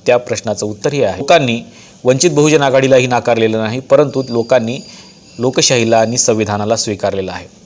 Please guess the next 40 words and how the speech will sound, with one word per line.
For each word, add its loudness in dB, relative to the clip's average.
राहिला 2
दुसरा 2
महत्त्वाचा 2
मुद्दा -2
म्हणजे -4
बाळासाहेब 0
आंबेडकरांना -4
लोकांनी 2
नाकारलेलं 0
नाही -2
आहे, 0
तर 0
बाळासाहेब 2
आंबेडकरांनी 0
काँग्रेससोबत 0
युती -4
करणं 0
गरजेचं 0
होतं, -6
अशी -6
भूमिका -6
लोकांची -4
होती. -8
आणि -4
तोच 2
लोकांना 0
विश्वास 2
वाटत 4
होता 0
की -6
बाळासाहेब 2
आंबेडकर -2
काँग्रेससोबत -2
जातील -4
आणि -4
यावेळेस 0
संपूर्ण -4
महाराष्ट्राचं -6
चित्र -6
बदलेल. -6